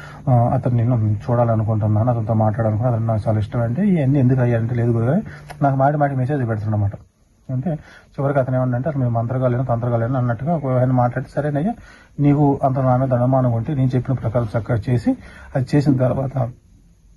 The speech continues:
అప్పుడు నువ్వు నాకు చెప్పు" అని చెప్పి మాట. అట్లా ఇది వచ్చేసి మామూలుగా రెమెడీ. ఇంకెంతకన్నా పెద్ద పెద్ద ఉంటాయి మేడం, మీరు చక్కగా చేసుకుంటాను చూడగలను. ఎందుకంటే ఇవి మామూలుగా ఆత్మలే,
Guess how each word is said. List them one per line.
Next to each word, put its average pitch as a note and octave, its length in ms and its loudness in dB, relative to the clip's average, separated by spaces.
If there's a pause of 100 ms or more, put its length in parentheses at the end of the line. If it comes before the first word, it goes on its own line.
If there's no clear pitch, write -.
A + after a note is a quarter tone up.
(320)
అప్పుడు B2+ 260 2
నువ్వు B2 160 6
నాకు A2 320 2
చెప్పు" G2+ 400 -2
అని B2 120 2
చెప్పి G#2+ 200 0
మాట. G2+ 160 4 (400)
అట్లా F3 220 -4 (440)
ఇది C#3 120 4
వచ్చేసి D#3 260 2
మామూలుగా C#3 280 4
రెమెడీ. A2+ 300 -2
ఇంకెంతకన్నా A#2 540 2
పెద్ద B2 280 -4
పెద్ద B2 160 -2
ఉంటాయి A2+ 200 -4
మేడం, E3+ 120 -2
మీరు G3+ 200 -4
చక్కగా C3 180 -6 (120)
చేసుకుంటాను C3 520 -2
చూడగలను. B2 800 0
ఎందుకంటే C3+ 320 -4 (380)
ఇవి C3+ 120 0
మామూలుగా B2 380 2
ఆత్మలే, B2 440 -2